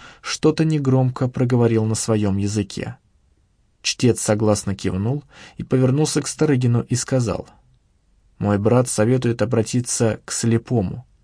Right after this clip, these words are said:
Может быть, он сможет прочесть то, что недоступно мне". "К кому?"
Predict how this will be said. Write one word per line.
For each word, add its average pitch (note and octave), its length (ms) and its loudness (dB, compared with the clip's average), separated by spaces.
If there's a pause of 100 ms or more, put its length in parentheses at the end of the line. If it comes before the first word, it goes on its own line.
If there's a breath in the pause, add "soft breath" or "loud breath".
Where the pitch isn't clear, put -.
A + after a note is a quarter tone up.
(520)
Может G#2+ 300 2
быть, G#2+ 360 0
он B2+ 320 0 (120)
сможет G#2+ 480 -2
прочесть G#2+ 520 -2
то, A2 120 2
что - 180 -4
недоступно G#2+ 600 -2
мне". G2 320 -2 (1000)
"К - 140 -16
кому?" A#2+ 500 2